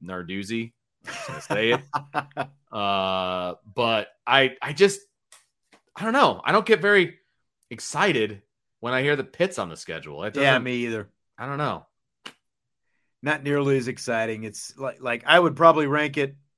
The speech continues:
Speaker 2: the same way you ranked it. And, you know, we were talking earlier about how, um, Pitt was supposed to have a good defense. Kenny Pickett w-, was the quarterback the last
Speaker 1: Yes.
Speaker 2: time Notre Dame played him,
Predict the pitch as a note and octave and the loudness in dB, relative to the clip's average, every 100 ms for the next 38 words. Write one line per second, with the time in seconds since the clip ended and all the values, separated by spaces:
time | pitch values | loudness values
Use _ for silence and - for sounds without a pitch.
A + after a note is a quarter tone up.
0 | _ C3 B2 D3+ C#3 C3+ B2+ A#2 A#2 _ | _ -10 -6 -4 -4 -2 -2 -4 -10 _
1 | _ _ A2+ B2 G#2+ F#2+ F2 G#2 G#3 G#3 | _ _ -10 -6 -6 -8 -12 -8 -2 2
2 | G3+ F3+ F#3+ A#3 E3+ F3+ E3+ C#3 G3 A#3+ | 4 4 2 2 4 4 4 4 4 4
3 | A#2+ A#2+ B2 C3+ B2 C#3 C3 B2 - _ | 2 0 0 -2 -2 0 2 0 -4 _
4 | _ _ _ _ - C3 B2 A#2 G#2 F#2+ | _ _ _ _ -6 -2 -2 -4 -6 -14
5 | _ _ _ _ _ E3 E3+ C#3+ C#3 D3+ | _ _ _ _ _ -8 -6 -8 -2 -2
6 | D3 C#3+ D3 C3+ C#3 A#2+ G3 D#3 A#2+ - | 0 0 0 0 -4 -4 -4 -4 -8 -2
7 | A3+ - - A3+ D#4 - A#2+ B2 - A#2 | -2 -2 0 0 -2 -6 -10 -14 -12 -12
8 | A#2 A2 A2 C3 A#2 G#2+ G2+ - G#2+ G#2+ | -12 -12 -8 -8 -6 -6 -8 -8 -8 -6
9 | G#2 A2 A2+ G2 F#2+ - - - F#2 - | -2 0 0 -2 -8 -18 -14 -12 -14 -12
10 | A2 A2+ G#2 F#2+ E2 G2+ F#2 F2 | -8 -6 -6 -8 -8 -6 -6 -10